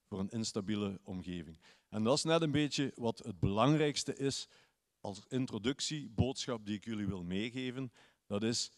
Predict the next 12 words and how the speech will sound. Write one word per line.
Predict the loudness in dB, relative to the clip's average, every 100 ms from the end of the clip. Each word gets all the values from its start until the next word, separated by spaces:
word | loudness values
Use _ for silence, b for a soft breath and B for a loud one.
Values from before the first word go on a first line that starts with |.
| _ _ _
duurzaamheid, | -2 4 4 4 4 4 2 -2 -10 -18 -4
energietransitie, | 0 0 -2 -4 -4 -4 -2 -2 -2 -6 -10 b b _ _
betekent | -20 _ -2 0 0 -2 -2
het | -6 -2
nemen | 0 2 2 -2 -6
van | -6 -4 -4
ieder | -4 0 0
van | 2 2
ons | 2 -2 -8 -6
van | -2 -2 -4
de | -8
verantwoordelijkheid. | -6 -4 -2 -2 -2 -4 -8 -12 -14